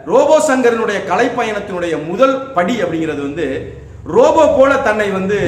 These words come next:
உருமாற்றி கொண்டு நடனம் ஆடுவார். அதுதான் அவருடைய முதல் படி இந்த கலைத்துறையில.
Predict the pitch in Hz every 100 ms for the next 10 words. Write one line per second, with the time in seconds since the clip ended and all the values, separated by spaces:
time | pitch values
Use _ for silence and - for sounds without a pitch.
0 | 147 - 156 226 247 240 - 202 185 170
1 | 190 156 - 156 185 185 156 127 110 -
2 | - _ _ - 175 208 269 269 262 185
3 | 185 175 185 165 127 151 165 254 - 175
4 | 190 160 147 143 156 160 - 123